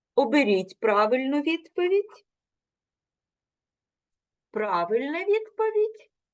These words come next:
б. Храм, який було зруйновано під час завоювання Києва. А. Софійський собор, б.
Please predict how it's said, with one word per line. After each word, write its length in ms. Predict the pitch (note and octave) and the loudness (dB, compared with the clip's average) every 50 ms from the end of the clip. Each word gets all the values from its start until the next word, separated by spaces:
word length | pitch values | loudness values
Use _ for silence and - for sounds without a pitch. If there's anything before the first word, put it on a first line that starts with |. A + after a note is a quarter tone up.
| _ _ _ _ | _ _ _ _
б. 600 | - E3+ D3+ D#3 A3 A3+ G#3+ G3+ F#3 F3+ F#3+ F#3 F#3 _ _ _ _ _ _ _ _ _ _ _ _ _ _ _ _ _ _ _ _ _ _ _ _ _ _ _ _ _ _ _ _ _ _ _ _ _ _ _ _ _ _ _ _ _ _ _ _ _ | -18 -12 -4 0 2 2 2 2 0 -4 -8 -10 -16 _ _ _ _ _ _ _ _ _ _ _ _ _ _ _ _ _ _ _ _ _ _ _ _ _ _ _ _ _ _ _ _ _ _ _ _ _ _ _ _ _ _ _ _ _ _ _ _ _
Храм, 500 | - - - D#4 D#4+ E4+ G#4 B4+ C#5 B4 F4+ | -20 -16 -12 -8 -4 -4 -4 -2 -2 -4 -4
який 340 | E4 D#4 D#4 - D#4+ D4+ | -4 -4 -6 -8 -10 -10
було 440 | B3+ A#3 A#3+ D4 C#4+ C#4 D4+ E4+ F4+ | -8 -6 -4 -2 -2 0 0 0 0
зруйновано 960 | D4+ B3+ C4+ A#3+ A#3+ A#3+ A3+ A3 A3+ B3+ C#4+ F4+ A4+ A4+ G#4 E4+ C#4+ B3 A3+ | 0 2 4 4 6 6 4 4 4 4 4 4 4 4 4 2 2 2 0
під 260 | G#3+ A3 A#3+ A#3 G#3+ - | 0 -2 -4 -6 -6 -2
час 400 | - C4+ C#4+ D#4+ G4 A4+ A4 - _ _ - | 0 2 4 4 2 0 -2 -6 _ _ -6
завоювання 1040 | A#3 G#3+ A#3+ C4 A#3+ A#3 B3 B3 A#3 A#3 A3+ G3 G#3 A3 A#3+ C#4+ D4+ D#4+ E4 F4 F4 | 0 2 4 4 4 2 -2 -2 0 -2 -2 0 0 0 0 0 -2 -4 -6 -6 -6
Києва. 680 | F4 - G#4 F#4+ D4 A#3+ F#3+ D#3+ E3 D3+ - - - _ _ _ _ _ _ _ _ _ _ | -2 0 2 2 2 0 -4 -8 -10 -12 -14 -16 -20 _ _ _ _ _ _ _ _ _ _
А. 280 | - C#4+ C#4+ B3 F#3+ - - _ _ _ _ _ _ _ _ _ _ _ _ | -2 0 0 0 -4 -8 -12 _ _ _ _ _ _ _ _ _ _ _ _
Софійський 880 | - - - A#4 A#4+ A#4+ A#4 D4+ C4+ B3 A3+ G#3+ G#3+ - - A#3+ C4 | -6 0 2 2 2 0 -2 -4 -2 -2 -4 -6 -10 -10 -10 -8 -8
собор, 640 | C4 - - C#4+ C#4+ A#3+ A#3+ B3 C#4 C#4+ D4 C#4+ C#4+ _ _ _ _ _ _ _ _ _ _ _ _ - | -6 -4 -2 -2 -2 -4 -4 -4 -2 -2 -2 -4 -6 _ _ _ _ _ _ _ _ _ _ _ _ -12
б. 500 | G#3 G3 G3 - D#4 C#4+ G3+ F3+ D#2 | -10 -6 -2 0 2 2 2 2 0